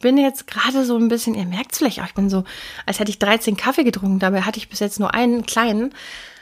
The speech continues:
Aber ich bin so aufgeregt über diese Entwicklung. Ich weiß nicht, ob ihr das kennt, wenn ihr wirklich merkt, ich hab was geschafft, eine für mich große Herausforderung, in meinem Fall besonnen bleiben,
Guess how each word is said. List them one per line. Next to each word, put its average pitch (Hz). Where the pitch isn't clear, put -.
Aber 233
ich 233
bin 262
so 240
aufgeregt 214
über 196
diese 175
Entwicklung. 165
Ich -
weiß 233
nicht, 233
ob 226
ihr 220
das 208
kennt, 202
wenn 202
ihr 214
wirklich 247
merkt, 247
ich -
hab 247
was 240
geschafft, 214
eine 214
für 220
mich 254
große 240
Herausforderung, 202
in 196
meinem 233
Fall 214
besonnen 254
bleiben, 233